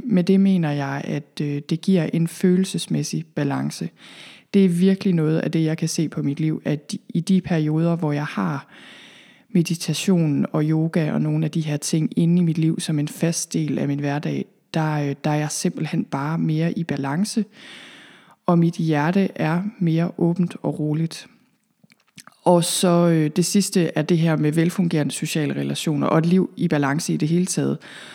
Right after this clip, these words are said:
Og med det mener jeg, øh, altså det med de sociale relationer, det siger jo sig selv, at når vi kultiverer de her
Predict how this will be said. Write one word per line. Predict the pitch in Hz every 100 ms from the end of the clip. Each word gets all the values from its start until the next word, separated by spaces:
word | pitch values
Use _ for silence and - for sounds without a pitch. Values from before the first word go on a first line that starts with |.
| - - -
Og | 170
med | 175
det | 208 196
mener | 196 165 151
jeg, | 135 135 139
øh, | 139 143 147
altså | 160 170
det | 175 185
med |
de | 180 151
sociale | 160 - 151 143
relationer, | 135 135 - 214 185 147
det | - 170
siger | - 180
jo | 175
sig | 165
selv, | - 170 160
at | - 143
når | 151
vi | 156
kultiverer | - 170 - 170 180 151
de | 156 165
her | 165 143